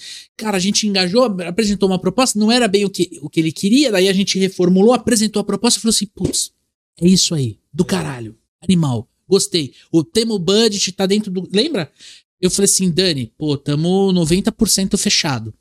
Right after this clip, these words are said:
né?" Aí ele virou e falou assim, "Cara, mas eu preciso apresentar isso pra, pra uma pessoa que é uma das diretoras dessa empresa e tudo mais, né?" E beleza, faz parte, venda complexa,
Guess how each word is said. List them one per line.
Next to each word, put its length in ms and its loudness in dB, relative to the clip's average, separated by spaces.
né?" 220 0
Aí 180 0
ele 140 0
virou 240 4
e 60 0
falou 160 -6
assim, 240 -2
"Cara, 240 -6
mas 160 -4
eu 80 -2
preciso 260 -2
apresentar 600 -4
isso 280 0
pra, 520 2
pra 160 0
uma 120 2
pessoa 640 2
que 200 2
é 460 2
uma 200 4
das 220 0
diretoras 640 2
dessa 340 0
empresa 600 2
e 20 -4
tudo 240 -4
mais, 640 0
né?" 440 0
E 500 2
beleza, 500 2
faz 200 0
parte, 500 -6
venda 220 2
complexa, 760 -2